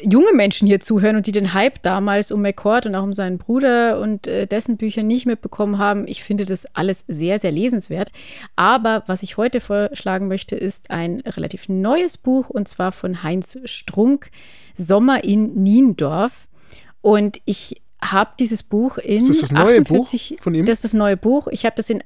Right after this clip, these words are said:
Speaker 1: achtundvierzig Stunden ausgelesen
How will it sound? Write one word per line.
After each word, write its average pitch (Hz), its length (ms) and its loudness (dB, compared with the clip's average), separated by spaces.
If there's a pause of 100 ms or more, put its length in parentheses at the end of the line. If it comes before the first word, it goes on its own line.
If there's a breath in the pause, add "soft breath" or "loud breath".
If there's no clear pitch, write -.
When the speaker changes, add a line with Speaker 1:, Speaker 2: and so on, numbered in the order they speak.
Speaker 1:
achtundvierzig 277 560 -2
Stunden 247 640 -2 (520)
ausgelesen 208 880 2